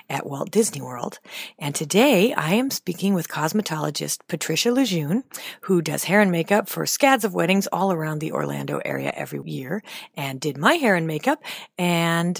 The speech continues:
I've had the pleasure of working with her a couple other times for some photo shoots, and I wanted to have her share her knowledge with you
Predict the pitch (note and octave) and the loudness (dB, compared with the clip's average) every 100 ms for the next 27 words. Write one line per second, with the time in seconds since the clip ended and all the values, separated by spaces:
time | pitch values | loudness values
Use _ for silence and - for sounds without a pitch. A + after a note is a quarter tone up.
0 | - D#3+ F3+ E3 F#3+ E3+ F#3 F3+ E3+ D#3 | -4 -2 -2 -2 -4 0 2 4 2 2
1 | D#3 E3 D#3+ D3 D3+ C3+ F3 - - A#3 | -2 -2 -4 -4 -10 -8 -8 -6 0 2
2 | B3+ G#3+ G#3 G3 - D#3 - D3 F#3 E3+ | 2 2 0 0 -4 -6 -6 -4 0 2
3 | D#3+ E3+ D#3+ - - - - C#3+ C#3+ E3 | 0 -2 -4 -8 -16 -16 -14 -10 -4 -2
4 | F#3+ G3 - E3 D3 E3+ F3 - D#3+ - | 0 0 -2 -6 -6 -6 -8 -8 -6 -4
5 | - E3+ F3+ F3 E3+ D3 C#3+ C#3 C#3+ C#3+ | -2 -2 -2 -2 -4 -4 -6 -8 -10 -12
6 | C#3+ G3+ B3 C4+ E3+ | -10 -2 2 4 2